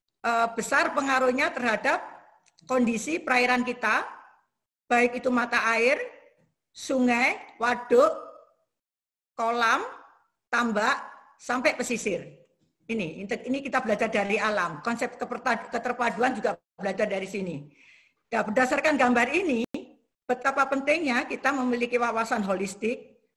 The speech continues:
bahwa apapun yang terjadi di perairan, itu tergantung dari aktivitas selain di perairan itu sendiri sebagian kecil, tapi sebagian besar adalah berasal dari daratan. Sedangkan semua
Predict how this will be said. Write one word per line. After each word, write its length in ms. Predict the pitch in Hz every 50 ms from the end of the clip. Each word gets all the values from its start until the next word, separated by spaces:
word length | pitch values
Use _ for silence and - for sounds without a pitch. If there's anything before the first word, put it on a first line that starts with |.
| _ - -
bahwa 320 | - - 220 220 220 214 -
apapun 480 | - 240 233 269 262 262 277 403 453
yang 160 | 392 311 294
terjadi 320 | 302 262 - 254 233 208 220
di 80 | 202
perairan, 560 | 220 - 240 226 220 226 220 208 170 170 196 254 - - - _ _ _ _ _ _ _ -
itu 160 | 262 - 359
tergantung 480 | 370 - 339 - 277 233 240 320 339 359
dari 240 | 254 240 220 262
aktivitas 560 | 294 262 254 - 285 254 254 262 - 302 320 -
selain 320 | - 254 247 269 381 453
di 80 | 285 269
perairan 400 | - 262 247 247 247 247 247 233
itu 80 | 254
sendiri 320 | 247 254 240 214 214 254 254
sebagian 400 | - 233 208 202 - 214 208 208
kecil, 400 | - 214 - - 190 208 277 - - - - - - - _ -
tapi 240 | 240 262 311 415
sebagian 400 | - 415 269 254 254 254 269 254
besar 400 | - 330 339 - - 302 262 294 311 -
adalah 240 | 262 247 262 285 349
berasal 320 | - - 226 226 226 302
dari 240 | 254 226 233 240 247
daratan. 560 | 254 240 247 269 269 262 - 196 170 160 147 147 - - _ _ _ _ _ _ _ _ _ _ _ _ _ _ _ _ _ _ _ _ _
Sedangkan 480 | - - 214 196 240 247 262 262 277 269
semua 400 | - 269 262 262 285 339 -